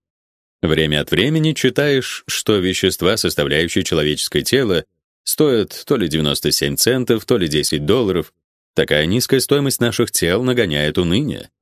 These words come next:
Но эти цены высчитаны для человеческого тела, разложенного на простейшие компоненты. В основном мы состоим из воды, которая не стоит почти ничего. Углерод можно оценить по стоимости угля.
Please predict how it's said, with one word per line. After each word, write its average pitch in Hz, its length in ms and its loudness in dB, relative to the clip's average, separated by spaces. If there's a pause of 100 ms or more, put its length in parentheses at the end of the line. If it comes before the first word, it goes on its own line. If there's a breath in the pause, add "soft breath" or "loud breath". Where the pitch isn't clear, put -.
(260)
Но 95 360 2
эти 123 340 2
цены 104 460 0
высчитаны 143 580 2
для 117 180 2
человеческого 98 800 0
тела, 151 320 2
разложенного 117 760 0
на 107 120 2
простейшие 95 640 0
компоненты. 98 840 -4 (600)
В 95 100 2
основном 82 500 0
мы 101 120 0
состоим 76 460 0
из 73 120 -2
воды, 73 340 0
которая 69 380 -2
не 71 120 -2
стоит 76 280 0
почти 80 300 -2
ничего. 107 480 0 (460)
Углерод 78 640 2
можно 139 320 0
оценить 92 460 -2
по 101 120 0
стоимости 78 540 -2
угля. 62 380 -6